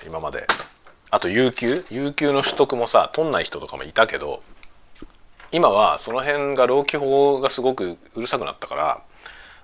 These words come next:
あの、法律通りにちゃんとやれって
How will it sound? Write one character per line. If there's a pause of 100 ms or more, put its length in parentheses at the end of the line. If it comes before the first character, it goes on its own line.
(100)
あ
の、 (520)
法
律
通 (160)
り
に (260)
ち
ゃ
ん
と
や
れ
っ
て